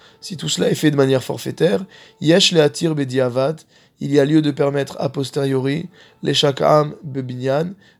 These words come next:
de les intégrer à la construction. Mishnah Berurah Saïf Katan Kaf Aleph,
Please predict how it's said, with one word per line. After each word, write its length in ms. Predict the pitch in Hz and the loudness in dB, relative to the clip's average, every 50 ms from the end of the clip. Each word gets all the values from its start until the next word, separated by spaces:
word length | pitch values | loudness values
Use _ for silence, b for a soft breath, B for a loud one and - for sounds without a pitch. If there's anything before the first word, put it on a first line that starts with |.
| b - | b -14
de 320 | 151 139 143 147 151 - - | -8 -2 0 0 0 0 0
les 180 | - 139 123 | -2 -2 0
intégrer 600 | 135 135 131 - 135 123 131 131 143 143 - - - _ - | -2 -4 -4 -4 -6 -4 0 0 2 2 0 -2 -6 _ 0
à 100 | 156 139 | 2 4
la 120 | 131 131 | 4 2
construction. 600 | 131 - 127 123 - - 120 - - - - 170 - _ _ _ _ _ _ _ _ _ _ _ _ _ b b b b b b b b b | 0 -2 -10 -10 -10 -10 -10 -10 -10 -12 -14 -14 -18 _ _ _ _ _ _ _ _ _ _ _ _ _ b b b b b b b b b
Mishnah 260 | - - - 160 160 160 | -8 -4 2 4 4 4
Berurah 240 | 160 160 170 175 | 6 6 6 6
Saïf 260 | 175 - 170 156 147 - | 6 4 2 0 0 -2
Katan 280 | 147 135 147 135 123 | -4 -4 -4 -4 -4
Kaf 260 | 123 - 147 139 - - | -4 -4 -6 -6 -4 -2
Aleph, 560 | 175 151 147 160 175 202 202 - - - _ | 0 2 2 2 2 0 -2 -6 -10 -18 _